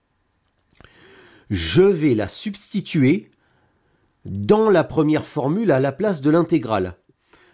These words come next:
Hein, donc je vais substituer à la place de cette intégrale de zéro à x, je vais substituer, voilà, la valeur que j'ai trouvée en intégrant par partie. À quoi ça rime ? Où ça va nous mener ? Ben, tu vas voir. Donc quand on substitue,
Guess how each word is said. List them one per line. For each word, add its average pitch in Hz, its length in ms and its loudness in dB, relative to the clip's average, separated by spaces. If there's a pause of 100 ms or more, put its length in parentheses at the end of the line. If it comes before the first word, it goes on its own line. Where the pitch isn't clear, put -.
(100)
Hein, 117 160 2
donc 107 220 2
je 104 100 2
vais 113 180 2
substituer 139 760 0
à 139 80 6
la 196 100 4
place 185 240 2
de 131 100 0
cette 127 200 -4
intégrale 131 420 0
de 110 100 2
zéro 104 340 2
à 85 80 2
x, - 500 -4 (580)
je 95 100 -6
vais 104 60 4
substituer, 165 840 0
voilà, 143 260 0
la 143 200 4
valeur 147 340 2
que 139 100 -2
j'ai 131 140 -4
trouvée 139 300 2
en 135 140 2
intégrant 139 400 -2
par - 220 -6
partie. - 340 -10 (1800)
À 104 80 -4
quoi 139 160 0
ça 123 200 0
rime ? 196 320 4 (500)
Où 135 80 0
ça 143 180 4
va 147 100 6
nous 151 120 6
mener ? 175 260 6
Ben, 170 140 -2
tu 151 120 -4
vas 139 100 2
voir. 82 260 -4 (840)
Donc 123 240 2
quand 226 180 2
on 196 60 6
substitue, 139 720 -2